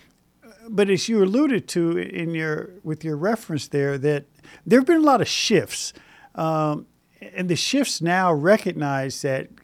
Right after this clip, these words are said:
if you're gifted, then it could be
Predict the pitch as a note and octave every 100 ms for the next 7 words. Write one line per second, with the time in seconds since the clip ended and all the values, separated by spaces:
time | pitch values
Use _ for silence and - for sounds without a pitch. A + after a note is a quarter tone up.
0 | _ - - C3+ D#3+ D3+ G2+ C3 G#3 -
1 | B2+ B2 - - _ _ E3 F#3+ - D#3+
2 | - G#3+ A#3 D#3 D3+ C#3 -